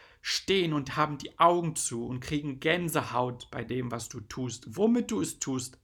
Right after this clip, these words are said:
scheißegal, erfüllt es dich, erfüllt es alle anderen. Und ich glaube, das ist das, ähm, was, glaube ich, der Hauptaspekt ist,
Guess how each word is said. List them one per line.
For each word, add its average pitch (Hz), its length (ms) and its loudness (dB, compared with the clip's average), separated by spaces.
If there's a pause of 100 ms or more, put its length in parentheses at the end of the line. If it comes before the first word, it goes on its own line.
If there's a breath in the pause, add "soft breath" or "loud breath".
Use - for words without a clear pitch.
(120)
scheißegal, 190 1300 2 (1700 loud breath)
erfüllt 127 380 0
es 113 160 -4
dich, 185 380 -4 (220)
erfüllt 127 360 -4
es 127 160 -8
alle 117 220 -4
anderen. 165 580 -4 (600 soft breath)
Und 120 540 -8 (960)
ich 101 140 -10
glaube, 131 500 -2
das 143 220 -4
ist 156 220 -6
das, 156 320 -4
ähm, 127 520 -8 (440)
was, 127 180 -8
glaube 123 240 -6
ich, 123 60 -12
der 123 160 -6
Hauptaspekt - 680 -4
ist, - 260 -14